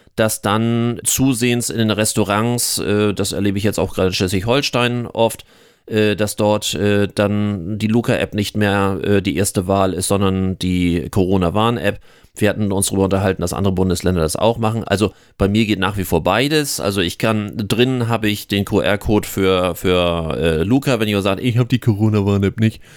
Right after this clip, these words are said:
Und draußen habe ich groß, äh, prominent die Corona-Warn-App.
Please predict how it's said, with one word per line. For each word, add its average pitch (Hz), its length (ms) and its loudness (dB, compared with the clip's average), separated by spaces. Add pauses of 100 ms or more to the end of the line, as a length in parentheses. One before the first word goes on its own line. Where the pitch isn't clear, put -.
(320)
Und 95 200 -2
draußen 95 340 2
habe 92 120 0
ich 90 100 -2
groß, 92 360 0
äh, 90 160 4
prominent 90 560 0
die 87 80 0
Corona-Warn-App. 85 1040 0